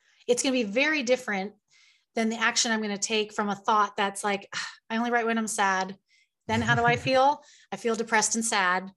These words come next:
Speaker 1: And then, well,
Speaker 2: Yeah.
Speaker 1: maybe I would write a song 'cause I believed I only <laughs> write, write when I'm sad. But you
Speaker 2: <laughs>
Speaker 1: hear what I'm saying, right? The
Speaker 2: Yes.
Speaker 1: action we take from inspiration is very different than the action that we take from, um,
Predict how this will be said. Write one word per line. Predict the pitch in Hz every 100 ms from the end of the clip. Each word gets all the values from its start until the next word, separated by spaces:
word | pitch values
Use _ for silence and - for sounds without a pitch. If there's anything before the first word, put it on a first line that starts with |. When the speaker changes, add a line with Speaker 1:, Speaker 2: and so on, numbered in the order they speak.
| _ _ _ -
Speaker 1:
And | 220 226
then, | 214 214 220 208
well, | 240 311
Speaker 2:
Yeah. | 339 339
Speaker 1:
maybe | 359
I | 359
would | 370 269
write | 214
a | 190
song | - 190
'cause | 185 214
I | 214
believed | 233 254 240
I | 247
only | 247
<laughs> | 247
write, | 247 - - - -
write | 285 269
when | 254
I'm | 220
sad. | 226 185 165
But | 277
you | 330
Speaker 2:
<laughs> | -
Speaker 1:
hear | 359
what | 339
I'm | 302 254
saying, | 233 160 165 196 - - - - -
right? | 233 233 277
The | 269
Speaker 2:
Yes. | 247
Speaker 1:
action | 277 - 320
we | 302
take | - 277
from | 277 240
inspiration | 233 226 214 208 226 - 294 311 - _ - _
is | 233 190
very | 226 254 254
different | 233 226 214 208
than | 214
the | 208
action | 196 202 - 202 202 - _ -
that | 202
we | 208
take | 208 214
from, | - 202 180 - - - _ 202
um, | 190 175 170